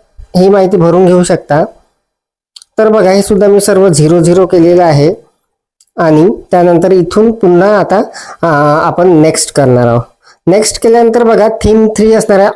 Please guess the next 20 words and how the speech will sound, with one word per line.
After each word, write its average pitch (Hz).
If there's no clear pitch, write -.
ऑनलाइन 185
कॉम्पिटिशन. 165
अ, 175
यामध्ये 233
सु-, 240
मित्रांनो, 233
आपण, 226
अ, 220
मागच्या 190
व्हिडिओमध्ये 214
बघितलेलं 202
आहे, 208
त्या 208
पत्रामध्ये 190
ऑनलाइन 185
कॉम्पिटिशन 185
सुद्धा 180
होतं, 170
तर, 220
अ, 214